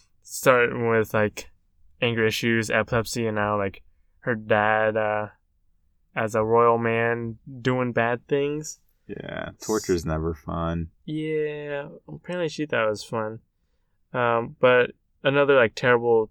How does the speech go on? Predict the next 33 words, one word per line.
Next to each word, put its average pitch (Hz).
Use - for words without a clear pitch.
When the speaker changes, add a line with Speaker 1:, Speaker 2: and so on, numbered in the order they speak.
Speaker 1:
thing 117
that 107
she -
saw 113
when 110
she 120
was 110
a 117
child, 113
that 107
she -
saw 113
a 127
thief 151
being 143
sewn 139
into 135
the 120
stomach 131
of 117
a 110
dying 110
horse, 113
and 110
the 104
thief 113
was 110
just -
left 107
there 117
to 110
die. 107
Speaker 2:
Okay, 80